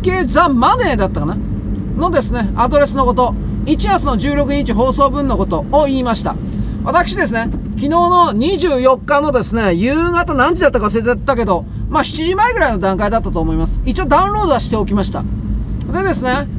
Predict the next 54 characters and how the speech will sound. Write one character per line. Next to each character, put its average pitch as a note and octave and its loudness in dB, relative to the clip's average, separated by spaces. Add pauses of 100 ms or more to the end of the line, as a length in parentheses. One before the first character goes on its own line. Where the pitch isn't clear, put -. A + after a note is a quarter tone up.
(320)
あ B3 2
の B3 -2
ー、 B3 -2
う - 0
ん、 B3+ 0
も D4 0
う - 0
Twitter F4 0
で A4 0
も F#4+ 2
そ B3 0
こ、 D#4 -2
そ B3+ 2
こ G#4 2
い A#4 0
ら A4 2
中 A4 0
に A4+ -2
で F4+ 2
す - -6
ね、 A#3 -2 (340)
と E4+ 0
に F4 0
か C4+ 4
く - -4
こ A#3+ 4
れ C#4 4
聞 - -2
け F4 2
聞 A3 -2
け F4 2
み C4 0
た C4 0
い B3+ 0
な A#3 0
こ G#3 -2
と G#3 -2
が G3 0
回 G#3+ 4
っ - -4
て D4 -2
い D4+ 0
る D#4+ 2
ん D4 0
で A3 0
す - -2
が、 A3 0 (260)
一 - 0
応 - 4
私 E4 2
も F4 0
で C4+ 2
す - -2
ね、 G3 -2